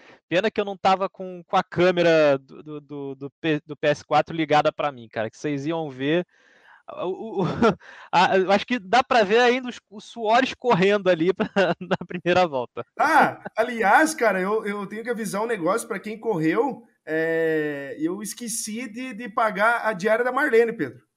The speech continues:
Speaker 1: Eu tô vendo que você, a gente reparou que você esqueceu de
Speaker 2: Porque
Speaker 1: pagar a diária.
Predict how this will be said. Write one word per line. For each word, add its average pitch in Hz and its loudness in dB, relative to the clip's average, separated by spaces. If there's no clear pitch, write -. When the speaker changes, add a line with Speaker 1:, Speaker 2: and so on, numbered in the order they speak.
Speaker 1:
Eu 240 4
tô 277 4
vendo 330 4
que - -6
você, 180 2
a 160 0
gente 190 -4
reparou 294 0
que - -10
você 131 -6
esqueceu - -4
de 175 -2
Speaker 2:
Porque 190 -6
Speaker 1:
pagar 143 2
a 127 0
diária. 117 -2